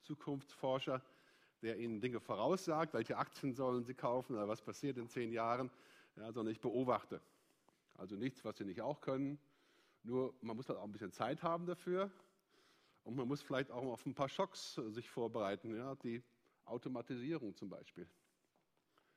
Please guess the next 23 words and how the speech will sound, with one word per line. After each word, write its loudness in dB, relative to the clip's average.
Also 2
Automatisierung 4
ist -2
ganz -2
klar, 4
das 2
lesen 0
wir 0
momentan -2
jeden -2
Tag -2
in -6
der -8
Zeitung. -2
Automatisierung 0
ist -4
eine 0
größere -2
Bedrohung -2
der 0
Arbeitsplätze -2
als -4
Globalisierung. -2